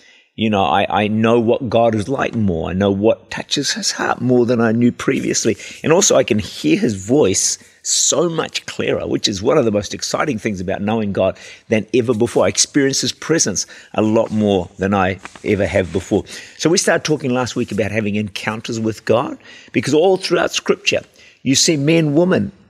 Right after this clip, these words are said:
having moments with God which actually shaped their lives. You know, Abraham, he met with God. Joseph had those dreams.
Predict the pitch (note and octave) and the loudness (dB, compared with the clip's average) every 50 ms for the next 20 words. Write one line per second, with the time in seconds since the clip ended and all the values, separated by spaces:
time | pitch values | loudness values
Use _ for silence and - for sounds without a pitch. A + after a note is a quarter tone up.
0 | _ _ _ _ - - - - B2 D#3+ E3 F3 D#3+ D#3+ - - C3+ C#3+ E3 G3 | _ _ _ _ -12 -10 -6 -4 -2 0 0 0 0 -2 -2 0 0 2 2 0
1 | A3 G#3+ - - E3+ - - - C#3+ - D3 B2+ C3 C3 - - - - - - | 0 -2 -2 -2 -2 -4 -4 -4 -4 -4 -2 -4 -4 -4 -4 -4 -4 -4 -6 -8
2 | - - A#2 - F4 C4 - - - - - C3 C#3 D3 - - - B2+ B2 B2+ | -8 -6 -4 -4 -2 -2 -2 -2 0 0 0 0 -2 -2 -6 -4 0 0 2 4
3 | B2+ B2 B2 C3 - - - - - - - - - - - - - - - - | 2 2 2 0 0 -2 -2 -2 -4 -4 -6 -6 -8 -12 -16 -16 -16 -16 -14 -4
4 | - B2 D3 D3+ C#3+ C#3+ C3 B2+ C3 A2+ - B2 - - G#2 A2 A#2+ A#2+ B2 B2+ | 0 2 4 4 4 2 2 0 -2 -2 -4 -4 -2 -2 -2 0 0 0 -2 -2
5 | G#2+ B2+ C3 B2+ A2+ B2 C3 B2+ B2 B2+ - - B2 - - - A#2 G#2 F#2 - | -2 -2 -4 -2 -2 -2 0 0 0 0 2 0 -2 -2 -2 -2 0 0 0 0
6 | A#2+ A2 C3+ B2 A#2+ - - B2+ B2 C3 B2 A2 A#2 A#2+ A#2+ G#2 F#2+ E2+ G2 A2 | -2 0 -2 -2 0 -2 -4 -4 -2 0 0 2 2 2 2 0 0 0 2 4
7 | A#2+ B2+ C3 C#3 D3 D3 C#3 - | 4 4 2 0 -2 -2 0 0